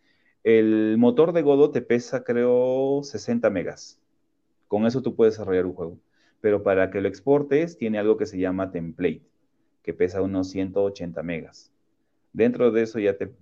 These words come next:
permite exportar a Android, a ios, etcétera.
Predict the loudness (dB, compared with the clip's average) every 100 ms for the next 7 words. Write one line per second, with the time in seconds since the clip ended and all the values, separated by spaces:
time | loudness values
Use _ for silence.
0 | _ -6 -4 -6 -4 -6 -6 -10 -4 -2
1 | -2 -4 -6 -6 -8 -10 -12 -8 -4 -2
2 | -2 2 2 2 -4 -10 -6 -4 -4 -4
3 | -6 -12 -14 -12 -12 -16